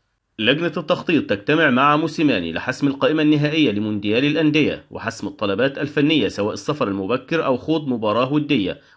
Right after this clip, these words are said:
والترتيب النهائي للسفر واختيار الزي الرسمي للبطولة. بعد مرور ست جولات في الدوري، طارق السيد لاعب الزمالك السابق شامم ريحة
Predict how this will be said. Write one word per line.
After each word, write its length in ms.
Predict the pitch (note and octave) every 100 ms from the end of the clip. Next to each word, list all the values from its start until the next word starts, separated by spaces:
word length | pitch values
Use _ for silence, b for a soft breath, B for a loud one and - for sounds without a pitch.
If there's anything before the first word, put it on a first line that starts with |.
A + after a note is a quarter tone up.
| -
والترتيب 500 | D3 D3 D#3 D3+ G#2
النهائي 340 | G2 G#2+ C3+
للسفر 500 | C3 C3+ E3 - E2+
واختيار 480 | E2+ A2+ - A#2 C#3+
الزي 360 | C#3+ C#3 C3 G2
الرسمي 460 | G#2+ C#3 D#3 C#3
للبطولة. 680 | A2 C#3+ D3+ D3+ C3 E2+ - - _ _ _ _
بعد 280 | A2 D#3+ F3
مرور 380 | E3+ D3 E3 D#3
ست 300 | - D#3 D3+
جولات 420 | D#3 D3 C3+ D3
في 80 | E3
الدوري، 440 | D3 C3+ F2+ D#2 -
طارق 240 | A2+ C3 C#3+
السيد 460 | C#3+ E3+ C3+ G2
لاعب 260 | G#2 C3 C#3+
الزمالك 520 | C#3 C3+ B2+ C3+ C#3
السابق 460 | D3+ - C3+ F2+ - b b b
شامم 460 | - A#2+ C#3 D#3+ D3+
ريحة 280 | D3+ D#3+